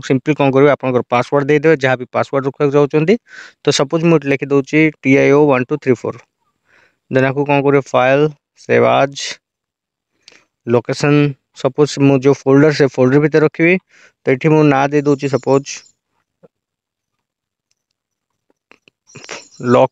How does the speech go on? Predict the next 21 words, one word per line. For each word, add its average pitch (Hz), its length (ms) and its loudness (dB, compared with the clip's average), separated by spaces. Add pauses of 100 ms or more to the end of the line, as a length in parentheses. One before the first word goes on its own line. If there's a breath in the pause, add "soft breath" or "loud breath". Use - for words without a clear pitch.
ଫୋଲ୍ଡର, 123 540 2 (960)
ଲକ୍ 113 320 -2
ଫାଇଲ୍ସ, 117 380 -2
ଯାହା 127 160 2
ବି 127 100 -6
ଦେବାକୁ 127 280 2
ଚାହୁଁଛନ୍ତି 123 320 -4
ଦେବେ। 127 260 0 (680 soft breath)
ତା 147 100 2
ସହ 151 160 0
ଦେଇଦେବେ 139 360 0
ଡଟ୍ 139 420 -2 (580)
ବି 120 200 -2
ଏ 131 80 2
ଟି 131 120 -16
ଫାଇଲ୍, 110 320 -6
ଡଟ୍ 131 240 -2
ବି 139 120 -2
ଏ 143 40 0
ଟି, 165 140 -4
ଦେନ୍ 139 240 -2